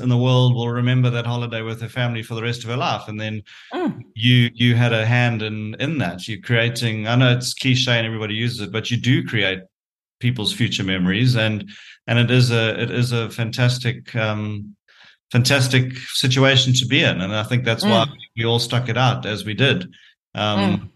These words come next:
Speaker 1: it's, it's, it's, it, it, it does, I know there's that group, but it does get in your blood, old tourism. And,
Speaker 2: <laughs>
Speaker 1: uh, <laughs> so what, how does, how would a business get in touch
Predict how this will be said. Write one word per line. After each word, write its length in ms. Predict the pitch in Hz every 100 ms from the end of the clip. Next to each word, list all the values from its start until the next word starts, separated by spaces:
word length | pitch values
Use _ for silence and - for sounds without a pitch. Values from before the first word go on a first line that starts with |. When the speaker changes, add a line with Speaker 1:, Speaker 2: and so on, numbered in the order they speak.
| -
Speaker 1:
it's, 340 | - - -
it's, 440 | 110 - - - -
it's, 340 | 117 123 - -
it, 120 | 107 - -
it, 420 | - 120 123 -
it 160 | 123 127
does, 480 | 143 139 127 - -
I 100 | 113
know 180 | 120 117
there's 200 | 110 107
that 220 | 113 92
group, 260 | 127 120 123
but 100 | 104
it 180 | 104
does 220 | 104 120 120
get 160 | 110
in 140 | 104 104
your 260 | 101 98
blood, 380 | 92 117 135 - -
old 240 | 92 92 -
tourism. 520 | 101 90 90 117 127 - - - - -
And, 220 | - 143 302
Speaker 2:
<laughs> 540 | 349 - 349 - 349 -
Speaker 1:
uh, 340 | - - - - - _ _ _
<laughs> 440 | _ _ _ -
so 220 | - 156
what, 300 | 151 175 185 - - - _
how 120 | 160
does, 420 | 180 185 180 - 170
how 260 | 156 165
would 120 | 175 156
a 40 |
business 400 | 135 143 139 131
get 160 | 131 120
in 120 | 123
touch 500 | 127 123 123 - -